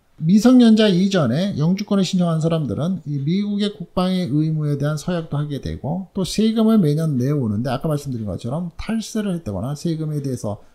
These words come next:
등한시했다거나 이런 경우에는 의무를 다하지 않았기 때문에 미국 쪽에서 당국에 입국이 거절될 수 있는 요소가 됩니다. 따라서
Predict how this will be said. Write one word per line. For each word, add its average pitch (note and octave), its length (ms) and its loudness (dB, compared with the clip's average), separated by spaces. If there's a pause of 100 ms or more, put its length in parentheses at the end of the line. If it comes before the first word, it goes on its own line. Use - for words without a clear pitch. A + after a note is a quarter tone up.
(180)
등한시했다거나 D#3 1000 0 (140)
이런 G#3+ 260 4
경우에는 B2 440 -2 (520)
의무를 B3+ 400 6
다하지 D#3 280 4
않았기 C3 340 0
때문에 B2 460 -2 (460)
미국 D#3+ 280 0
쪽에서 D#3 540 -6 (140)
당국에 G#2 480 -4 (120)
입국이 E3+ 520 -6
거절될 B2 540 -2
수 A#2 240 -8
있는 D3+ 340 -2 (280)
요소가 C#3 300 2
됩니다. E2+ 400 -2 (480)
따라서 F#3 600 2